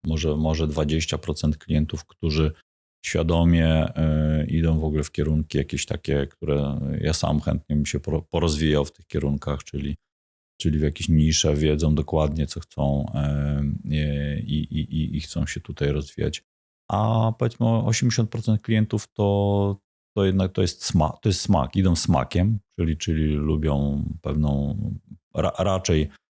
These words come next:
raczej duże wina, gęste, e, dużo beczki, e, i to, to też z wiekiem widać jest, czyli jesteśmy sixty plus, to idziemy w wina takie bardziej właśnie ten tradycyjny, e,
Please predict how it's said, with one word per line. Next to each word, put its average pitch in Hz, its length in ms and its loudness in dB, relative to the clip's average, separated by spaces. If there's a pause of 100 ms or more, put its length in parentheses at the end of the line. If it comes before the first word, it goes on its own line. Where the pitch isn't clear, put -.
(460)
raczej 87 480 2
duże 90 420 4
wina, 78 680 4
gęste, 80 560 2 (260)
e, 69 640 2
dużo 78 300 2
beczki, 71 720 0 (100)
e, 71 840 0
i - 200 -4 (540)
to, 117 60 0
to 113 160 -4
też 104 180 0
z 92 100 0
wiekiem 92 400 0
widać 69 360 -2
jest, - 200 -8
czyli 73 260 -4
jesteśmy 73 640 -4
sixty - 480 -2
plus, 98 460 -2
to 90 100 0
idziemy 78 540 2
w 76 320 -4
wina 76 240 0
takie - 280 -8
bardziej 73 320 -4
właśnie 71 280 -10
ten 71 180 -4
tradycyjny, 73 760 0 (680)
e, 73 240 4